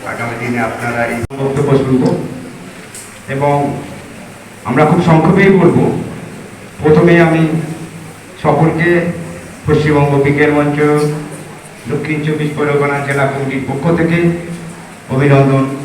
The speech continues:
Speaker 2: এবং ভালোবাসা জানাচ্ছি। আমরা এখানে সবাই মিলে উপস্থিত হয়েছি বিজ্ঞান অভিজ্ঞা পরীক্ষা, যারা ভালো ফল করেছে তাদের পুরস্কার বিতরণী অনুষ্ঠান।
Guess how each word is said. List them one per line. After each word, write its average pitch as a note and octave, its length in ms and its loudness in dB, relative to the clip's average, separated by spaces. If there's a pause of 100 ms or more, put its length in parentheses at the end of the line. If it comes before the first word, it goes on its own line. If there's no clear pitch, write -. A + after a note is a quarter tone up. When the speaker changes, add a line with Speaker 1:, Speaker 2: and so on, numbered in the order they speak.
(160)
Speaker 2:
এবং C3 220 0
ভালোবাসা A#2 520 4
জানাচ্ছি। G2+ 360 0 (1900)
আমরা E3 300 2
এখানে F3+ 580 4 (120)
সবাই E3+ 280 2
মিলে F3 220 6
উপস্থিত F3 460 4
হয়েছি F3 240 4
বিজ্ঞান E3+ 480 0
অভিজ্ঞা E3+ 320 2
পরীক্ষা, D#3+ 500 0 (960)
যারা D3+ 440 2 (1300)
ভালো C#3 240 2
ফল D3+ 340 4
করেছে F3+ 600 2 (560)
তাদের C#3 280 2
পুরস্কার C#3+ 340 0
বিতরণী C#3 680 2 (220)
অনুষ্ঠান। - 600 0